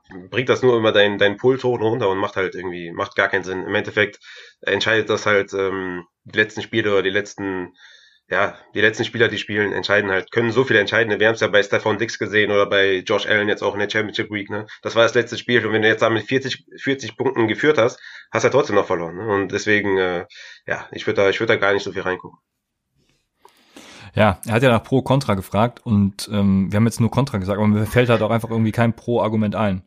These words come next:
Speaker 1: Mm, ja, Pro wär vielleicht irgendwie, äh, wenn jemand, äh, wenn, keine Ahnung, in den späten Spielen sich jemand verletzt und du dann halt die Aufstellung noch ändern musst, aber das macht der, das
Speaker 2: Ja,
Speaker 1: ist ja,
Speaker 2: gut, ja,
Speaker 1: ist ja
Speaker 2: klar.
Speaker 1: klar eigentlich, ne? Aber <laughs> so gibt's eigentlich, glaub ich, kein,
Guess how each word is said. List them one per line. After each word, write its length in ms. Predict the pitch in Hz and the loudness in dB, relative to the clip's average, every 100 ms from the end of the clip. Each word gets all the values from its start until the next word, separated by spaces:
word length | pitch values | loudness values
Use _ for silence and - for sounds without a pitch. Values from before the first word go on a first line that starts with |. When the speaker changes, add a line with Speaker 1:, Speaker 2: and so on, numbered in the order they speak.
| - | -8
Speaker 1:
Mm, 320 | 117 110 104 | -4 -4 0
ja, 460 | 107 110 110 - - | 2 4 2 -4 -18
Pro 920 | - - 120 147 151 147 139 127 104 _ | -12 -6 -2 -2 -2 -4 -6 -10 -14 _
wär 300 | - 113 120 | -2 2 4
vielleicht 340 | 120 110 113 110 | 4 2 0 0
irgendwie, 500 | 104 101 107 104 95 | -4 -2 -2 0 -2
äh, 200 | 95 87 - _ _ _ 76 76 | -4 -8 -12 _ _ _ -20 -4
wenn 220 | 104 107 | 0 2
jemand, 480 | 110 107 104 101 92 | 2 4 2 2 -4
äh, 320 | 90 92 92 | -4 -4 -4
wenn, 320 | 95 92 85 | -4 -4 -6
keine 220 | - 107 104 | -2 0 2
Ahnung, 120 | 101 | 2
in 60 | |
den 60 | 101 | 0
späten 300 | - 113 110 | 0 0 0
Spielen 300 | - 113 113 | 0 2 2
sich 140 | 107 | 0
jemand 240 | 107 107 101 | 0 0 0
verletzt 340 | 101 110 - | 2 0 0
und 220 | 104 95 _ _ - - | -4 -6 _ _ -20 -4
du 100 | 110 | 2
dann 180 | 104 98 | 2 2
halt 240 | 101 101 | 0 0
die 100 | 104 | 0
Aufstellung 260 | 101 98 90 | 2 2 0
noch 80 | |
ändern 220 | 85 87 87 | -2 -6 -6
musst, 180 | 90 | -6
aber 240 | 92 90 90 | -4 -4 -6
das 300 | 90 - - | -8 -8 -6
macht 300 | 92 - - | -6 -4 -4
der, 360 | 87 85 80 - _ - | -2 -4 -8 -16 _ -14
das 180 | 90 | -4
Speaker 2:
Ja, 240 | 110 98 95 | 2 4 4
Speaker 1:
ist 40 | |
ja, 100 | 95 | 4
Speaker 2:
gut, 120 | 85 87 | 0 -4
ja, 80 | |
Speaker 1:
ist 100 | 85 | -2
ja 80 | 87 | -2
Speaker 2:
klar. 220 | - 101 | 0 0
Speaker 1:
klar 60 | 90 | 0
eigentlich, 260 | 85 87 92 | -6 -8 -6
ne? 120 | 101 | -2
Aber 240 | 107 113 - 262 - 196 | 0 0 0 -2 0 0
<laughs> 400 | - - - - | 0 -4 -4 -2
so 240 | 107 113 | 2 4
gibt's 200 | 113 113 | 2 0
eigentlich, 280 | 110 113 107 | 2 2 2
glaub 160 | 107 104 | -2 -2
ich, 100 | 101 | -2
kein, 420 | 104 104 98 | 0 0 -2